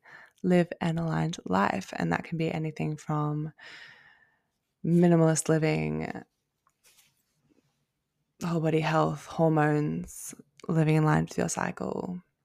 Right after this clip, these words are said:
um, capsule wardrobe, dressing like your truth, because I believe style is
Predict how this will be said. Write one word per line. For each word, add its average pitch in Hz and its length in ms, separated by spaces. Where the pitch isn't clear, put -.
um, 170 580
capsule - 420
wardrobe, - 580
dressing 156 720
like 156 260
your 156 160
truth, - 400
because - 280
I - 100
believe 165 260
style - 400
is - 180